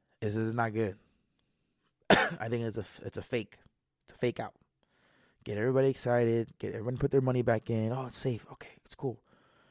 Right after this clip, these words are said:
All right, it's gonna keep rising, so I'm gonna buy now to catch the wave up." And that's how they get you. That's how they get you. They get you to pump their bags in 'cause they bought the dip. It's gonna rise, and then they're gonna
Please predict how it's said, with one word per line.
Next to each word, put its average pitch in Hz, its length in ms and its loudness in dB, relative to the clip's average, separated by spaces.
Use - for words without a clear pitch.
All 123 60 -4
right, 104 120 -4
it's - 100 -8
gonna 120 120 -4
keep 127 180 2
rising, 127 280 4
so 113 120 -2
I'm 113 40 0
gonna 120 80 0
buy 123 160 6
now 117 380 0
to - 80 -12
catch - 220 -4
the 123 80 2
wave 113 180 4
up." 113 200 2
And 98 140 -10
that's 104 160 -6
how 113 80 2
they 110 100 0
get 113 300 2
you. 110 160 -4
That's - 180 -4
how 117 80 6
they 110 120 2
get 113 240 4
you. 104 100 -6
They 98 100 -8
get 104 240 -6
you 113 100 -6
to 117 80 0
pump - 340 -4
their 131 120 2
bags 135 440 4
in 127 100 0
'cause 135 120 -6
they 113 80 2
bought 143 200 8
the 156 60 -4
dip. 190 280 6
It's - 100 -8
gonna 104 140 0
rise, 139 420 8
and 120 80 -10
then 110 100 -6
they're 107 100 -4
gonna 104 240 -8